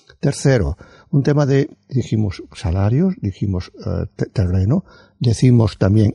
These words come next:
energía. La energía en Portugal es más barata que en España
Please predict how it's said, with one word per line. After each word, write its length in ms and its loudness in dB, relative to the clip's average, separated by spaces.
energía. 760 4
La 80 4
energía 320 4
en 60 2
Portugal 420 0
es 140 4
más 180 4
barata 380 2
que 100 -4
en 120 -2
España 540 -4